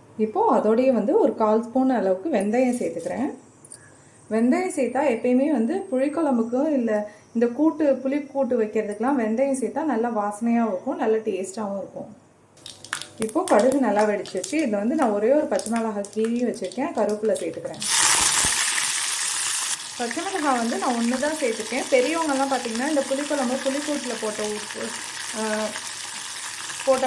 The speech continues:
பச்சை மிளகாய்லாம் சாப்பிடுவாங்க, அதனால வந்து நீங்க வேணா ரெண்டு, மூணு கூட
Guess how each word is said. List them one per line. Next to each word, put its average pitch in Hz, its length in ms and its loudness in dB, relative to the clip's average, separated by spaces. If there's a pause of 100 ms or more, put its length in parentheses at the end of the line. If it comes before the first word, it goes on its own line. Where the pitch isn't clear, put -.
(100)
பச்சை 233 240 -2
மிளகாய்லாம் 247 520 0
சாப்பிடுவாங்க, 214 560 -2 (220)
அதனால 233 320 0 (100)
வந்து 262 220 0
நீங்க 254 220 0
வேணா 233 220 -2 (120)
ரெண்டு, 220 220 -2
மூணு 233 200 -2
கூட 220 100 0